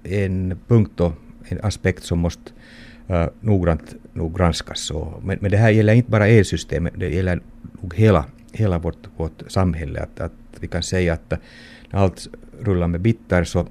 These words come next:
så det, där, och om det händer någonting, att en bit eller några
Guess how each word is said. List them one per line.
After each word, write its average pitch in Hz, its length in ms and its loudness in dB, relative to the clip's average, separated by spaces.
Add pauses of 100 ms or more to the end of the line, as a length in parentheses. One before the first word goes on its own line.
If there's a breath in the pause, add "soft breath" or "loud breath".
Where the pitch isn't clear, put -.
så 90 140 -6
det, 90 160 -2
där, 90 340 -2
och - 240 -8
om 107 200 2
det 80 60 -2
händer 95 300 2
någonting, 92 460 -2
att 80 160 -6
en 87 200 0
bit 85 240 -4
eller 87 120 -4
några 85 360 -2